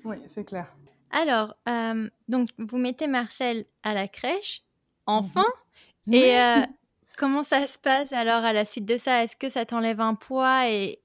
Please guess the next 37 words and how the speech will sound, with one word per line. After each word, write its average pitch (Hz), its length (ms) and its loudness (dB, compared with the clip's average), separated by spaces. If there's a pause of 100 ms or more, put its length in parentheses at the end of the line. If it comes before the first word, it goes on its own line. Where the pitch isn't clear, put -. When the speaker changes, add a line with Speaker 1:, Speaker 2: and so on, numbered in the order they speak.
Speaker 2:
et 240 180 0
petit - 440 -10
à 240 80 0
petit, 269 300 -12
ça 226 200 -6
commence 233 440 -6
à 233 60 -4
aller 226 180 -2
beaucoup 233 280 -8
mieux ? 311 340 -2
Ou, 233 280 -2
euh, 220 260 0
c'est - 220 -12
toujours 233 320 -8
un 214 140 -2
tout - 200 -16
petit - 220 -8
peu, 233 340 -4
euh, 196 440 -2
grisé ? 202 680 -6 (360)
Speaker 1:
C'est 226 200 -8
toujours 254 280 0
un 262 80 2
peu 262 140 -2
grisé. 247 260 2
Ben, 220 180 2
on 247 120 2
arrive 269 260 4
à 247 80 4
le 240 80 2
mettre 254 240 0
à 247 60 -2
la 226 120 0
crèche, 254 420 -4
alors 208 200 -2
deux 233 300 0
jours, 254 500 -4